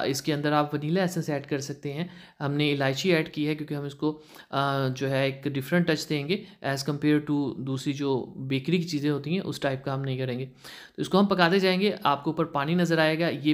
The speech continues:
पानी सारे का सारा हमने ड्राई करना है, ठीक है। बिल्कुल इसको हम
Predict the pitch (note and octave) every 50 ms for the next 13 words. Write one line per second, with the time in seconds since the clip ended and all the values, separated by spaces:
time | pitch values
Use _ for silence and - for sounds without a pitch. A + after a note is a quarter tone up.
0 | D3+ D3+ C#3 C#3 C#3+ D#3+ E3+ E3 - - - C#3+ C#3 C#3 D#3 D#3+ D#3 E3 D#3+ D#3
1 | - D3 C3 C3 C#3 C#3 C#3 C3+ C3+ C3+ C3 C3 A#2+ A#2 A#2 A#2 - B2 A#2+ B2+
2 | B2+ A#2+ A#2+ - - A#2+ - - F#3+ A3+ A3+ - - - - - - - - -
3 | - A3 A#3 A#3 A3+ G#3+ A3 - G#3 A3 G#3+ - - - - - F3+ E3+ D#3+ E3
4 | E3+ F3+ F3+ -